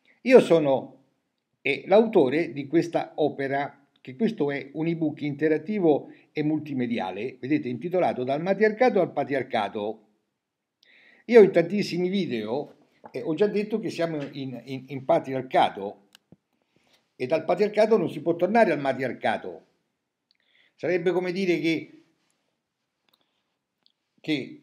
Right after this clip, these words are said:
negli anni trenta, millenovecentotrenta trentacinque, è stata scoperta l'energia nucleare. Prima l'umanità non la conosceva, poi viene scoperta nel millenovecentotrenta trentacinque l'energia nucleare. Poi dal, con l'energia nucleare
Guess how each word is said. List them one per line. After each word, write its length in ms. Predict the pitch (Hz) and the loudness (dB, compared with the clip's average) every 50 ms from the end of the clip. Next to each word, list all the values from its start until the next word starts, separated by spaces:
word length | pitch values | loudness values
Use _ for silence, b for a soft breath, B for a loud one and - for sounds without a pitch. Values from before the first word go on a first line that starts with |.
| _ _ | _ _
negli 260 | - 127 131 139 165 | -12 -12 -8 -4 -4
anni 240 | 170 170 165 165 165 | -2 -2 -2 -6 -6
trenta, 340 | 165 165 147 123 113 113 117 | -4 -4 -4 -4 -6 -6 -8
millenovecentotrenta 1000 | 123 131 131 131 127 131 127 123 107 - 127 123 127 123 120 123 131 127 123 | -8 -8 -10 -10 -10 -8 -8 -10 -10 -10 -10 -12 -10 -10 -8 -10 -8 -8 -8
trentacinque, 600 | 113 123 123 117 - 120 - - 208 202 - 143 | -8 -8 -8 -8 -8 -8 -6 -6 -6 -6 -6 -6
è 20 | 120 | -6
stata 220 | - 127 123 127 | -6 -6 -6 -6
scoperta 680 | 123 - 139 120 131 135 127 - - 123 113 - - _ _ _ _ _ _ _ _ _ _ _ _ _ | -8 -8 -12 -10 -10 -10 -12 -8 -8 -8 -8 -8 -14 _ _ _ _ _ _ _ _ _ _ _ _ _
l'energia 380 | 117 123 123 120 113 123 147 131 | -8 -6 -6 -6 -6 -6 -6 -4
nucleare. 480 | 131 120 120 127 123 110 98 98 98 | -4 -4 -4 -2 -2 -2 -2 -4 -8
Prima 260 | 98 127 151 143 131 | -8 -8 -8 -6 -6
l'umanità 420 | 123 113 110 117 113 113 117 135 151 | -6 -6 -6 -6 -6 -6 -6 -6 -6
non 140 | 135 123 117 | -6 -4 -6
la 100 | 110 101 | -6 -6
conosceva, 480 | 113 117 113 110 - - 110 90 90 | -6 -8 -10 -10 -12 -12 -12 -12 -10
poi 140 | - 156 151 | -8 -8 -6
viene 180 | 131 135 123 104 | -6 -8 -10 -10
scoperta 640 | - - 123 - 92 87 - _ _ 92 90 - _ _ _ _ _ _ _ _ | -10 -12 -12 -10 -10 -14 -14 _ _ -12 -12 -12 _ _ _ _ _ _ _ _
nel 160 | 98 98 90 | -20 -18 -16
millenovecentotrenta 920 | 95 101 107 101 98 104 101 90 - 110 98 104 98 98 107 107 - 107 | -16 -14 -14 -12 -12 -12 -12 -12 -14 -14 -12 -14 -14 -14 -14 -14 -14 -14
trentacinque 640 | - 101 101 - - 101 - - 117 98 - - 101 | -14 -14 -14 -14 -14 -14 -12 -12 -12 -14 -12 -12 -12
l'energia 380 | 98 98 98 98 90 87 107 107 | -12 -12 -12 -14 -12 -12 -12 -12
nucleare. 600 | 101 90 - 113 113 110 104 95 87 90 90 - _ _ _ _ _ _ | -12 -12 -10 -8 -8 -6 -6 -8 -8 -10 -16 -18 _ _ _ _ _ _
Poi 240 | _ - 160 160 127 | _ -4 -4 -4 -4
dal, 280 | 107 117 113 110 - - | -8 -10 -10 -12 -12 -18
con 180 | - - 113 | -14 -12 -10
l'energia 400 | 113 117 117 113 113 104 117 147 | -10 -10 -10 -10 -12 -12 -10 -10
nucleare 680 | 135 123 113 110 123 131 147 165 165 143 113 95 - - | -8 -8 -10 -8 -6 -4 -4 -4 -4 -4 -6 -8 -12 -18